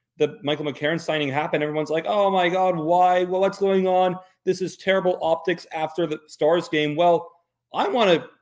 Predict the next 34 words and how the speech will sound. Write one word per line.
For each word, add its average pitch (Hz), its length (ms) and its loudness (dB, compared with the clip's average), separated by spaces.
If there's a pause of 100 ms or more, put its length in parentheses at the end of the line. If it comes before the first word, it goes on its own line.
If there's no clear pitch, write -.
(100)
kind 190 180 -4
of - 80 -6
flip 214 220 -2
that. 156 240 -2
Well, 170 320 2 (220)
maybe 254 260 2
it's 339 140 2
even 175 320 -2
better 190 360 0
optics 123 460 -4
because 175 480 0 (300)
Michael 240 320 -2
McCarron 165 800 0
is 151 400 -4 (480)
known 160 260 0
as 147 300 -2
a, 123 300 -4 (840)
Andrew 170 200 0
Brunette 165 280 -2
literally 165 260 0
called 165 380 0
him, 131 200 0
like, 131 140 0
a 131 80 2
big 139 340 -2
brother 120 600 0 (260)
to 151 60 -12
these 143 180 -8
players, 151 400 -2
a 131 60 2
locker 151 400 0
room 151 360 -6
vibes 156 460 -4
guy 123 500 2